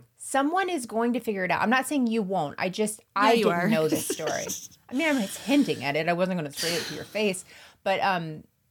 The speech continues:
Speaker 1: I didn't know the story at all. So I'm, I'm excited.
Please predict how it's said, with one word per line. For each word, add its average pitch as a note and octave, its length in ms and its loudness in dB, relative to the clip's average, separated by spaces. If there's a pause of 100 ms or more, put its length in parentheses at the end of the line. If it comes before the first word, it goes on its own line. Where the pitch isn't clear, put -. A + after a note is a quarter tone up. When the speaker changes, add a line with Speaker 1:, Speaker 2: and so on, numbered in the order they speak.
(400)
Speaker 1:
I A#3 140 4
didn't A#3+ 240 4
know G3 160 4
the E3+ 100 -6
story D3+ 280 -4
at C#3+ 80 -8
all. - 180 -4
So D3 320 -6 (420)
I'm, D#3 380 -6 (280)
I'm E3 140 -6
excited. - 480 -10